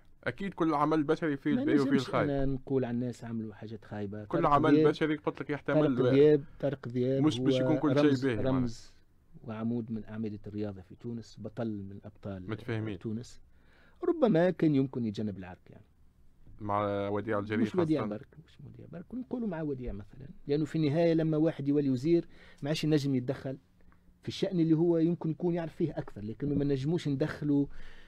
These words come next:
Speaker 2: بينه اختصاصه ك-، كفني في رياضة كرة القدم، وطارق ذياب قامة ليست بسيطة،
Speaker 1: أكيد.
Speaker 2: يعني رأيه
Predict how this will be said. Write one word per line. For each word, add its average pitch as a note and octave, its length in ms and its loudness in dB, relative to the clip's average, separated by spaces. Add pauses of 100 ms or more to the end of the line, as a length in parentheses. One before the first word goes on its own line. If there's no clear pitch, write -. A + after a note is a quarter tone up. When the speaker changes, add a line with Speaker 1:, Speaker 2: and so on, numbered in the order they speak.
(140)
Speaker 2:
بينه B2+ 500 4
اختصاصه C3 720 -2
ك-، G#2+ 680 -6
كفني E3 520 0 (360)
في - 140 -8
رياضة A2 280 -4
كرة A2 180 -6
القدم، A#2+ 320 -4
وطارق G2+ 340 -10
ذياب A2 260 -4 (160)
قامة A2 280 -6
ليست D3+ 240 -6
بسيطة، D#3+ 140 -8
Speaker 1:
أكيد. A2+ 280 -4
Speaker 2:
يعني G2+ 240 -2
رأيه C3+ 1120 -2